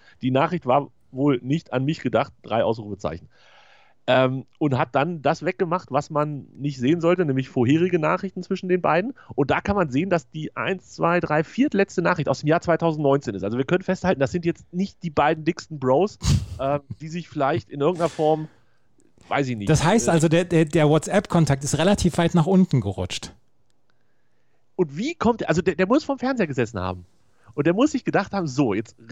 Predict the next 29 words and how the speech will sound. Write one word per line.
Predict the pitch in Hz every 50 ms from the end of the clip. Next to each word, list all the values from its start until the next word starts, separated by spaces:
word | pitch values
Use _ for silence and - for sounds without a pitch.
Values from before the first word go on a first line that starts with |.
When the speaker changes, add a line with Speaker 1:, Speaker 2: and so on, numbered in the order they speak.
| 120 -
Speaker 1:
lästere | - 139 120 147 190 208 - - 226 208 208
ich | 220 202 -
mit | 165 151 -
dem | 151 143 139 135 _ _ _ _ _ -
einen | 139 156 196 208 170
Menschen | 151 165 196 - - 233 220 -
von | _ - 165 160 156 -
Sky | - - - 120 107 147 233 285 _ _ _ _ _
über | - 185 214 247 226
Dennis | 208 190 196 208 190
Aogo, | 165 151 143 180 196 151 139 180 269 _ _ _ _ _ _ _ _ _
schreibe | - - - 127 185 226 233
diesen | - - 180 170 170 175
Quatsch | - - 151 - - - - _ _ _ _ _ _ _ _ _ _ _ _ _ _ _ _ _ _ _ _ _ _ _ _
und | - 190 180 -
dann | 196 185 - _ _ _ _ _ _ _ -
macht | 214 208 - -
sein | 220 220
Gehirn | 175 175 165 165 247 269 220 190
währenddessen, | 202 196 185 175 - 220 226 - 247 233 214 - - - - -
Speaker 2:
<laughs> | - _ _ _ _
Speaker 1:
„Suche | 127 127 214 247 247 - - 226 226 - _ -
Dennis“ | 147 147 160 196 214 247 285 320 - - - - - 202 156 - - - -
und | 233 - - - 762 -
schreibt | - - - -
das | 202 180 -
dann | 185 180 180
da | 175 165
rein. | 156 131 104